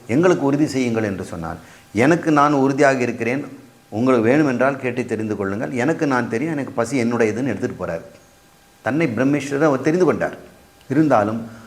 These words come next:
பண்டிதர்கள் கேட்டதனால, "சரி, கேளுங்கள்" என்று சொல்றார். அது ஒன்பது கேள்விகள் எட்டு பேர் கேட்கிறார்கள்.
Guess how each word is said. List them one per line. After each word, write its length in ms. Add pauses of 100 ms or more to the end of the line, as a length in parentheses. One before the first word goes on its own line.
(160)
பண்டிதர்கள் 500
கேட்டதனால, 480 (300)
"சரி, 240
கேளுங்கள்" 460
என்று 160
சொல்றார். 400 (520)
அது 160
ஒன்பது 380 (360)
கேள்விகள் 520 (120)
எட்டு 260
பேர் 240
கேட்கிறார்கள். 560